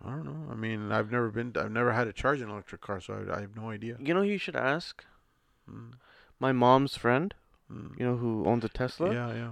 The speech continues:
Speaker 2: Should ask her.
Speaker 1: Yeah, I'm sure she could give me information.
Speaker 2: Mm-hmm.
Speaker 1: But the car itself is eighty grand.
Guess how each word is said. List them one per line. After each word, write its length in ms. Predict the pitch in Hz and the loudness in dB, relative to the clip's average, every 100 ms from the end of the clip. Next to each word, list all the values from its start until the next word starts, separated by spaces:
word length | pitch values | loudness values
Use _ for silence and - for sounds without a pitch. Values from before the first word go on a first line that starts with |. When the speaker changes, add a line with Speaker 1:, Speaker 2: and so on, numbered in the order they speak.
| 110 | -6
Speaker 2:
Should 160 | 127 | 2
ask 320 | 127 120 - - | 4 4 0 -2
her. 180 | 127 - _ - _ - | -2 -2 _ -20 _ -14
Speaker 1:
Yeah, 240 | - 165 | -10 -8
I'm 180 | 143 123 | -8 -12
sure 280 | 120 143 143 120 113 - | -16 -16 -16 -16 -20 -20
she 80 | |
could 200 | - - - - | -16 -16 -16 -20
give 160 | - - - | -16 -16 -18
me 140 | - - | -20 -20
information. 520 | - - - 131 135 _ _ - | -20 -20 -20 -18 -20 _ _ -12
Speaker 2:
Mm-hmm. 140 | 123 120 - | -10 -8 2
Speaker 1:
But 240 | 135 127 | 4 4
the 160 | 120 120 | -2 -8
car 360 | - 135 160 143 | 0 6 8 8
itself 500 | 113 - 151 143 - | 2 0 2 2 -2
is 400 | 92 - - - | -14 -14 -18 -14
eighty 240 | - 117 104 | -10 -8 -8
grand. 440 | 98 98 - 107 | -10 -10 -12 -20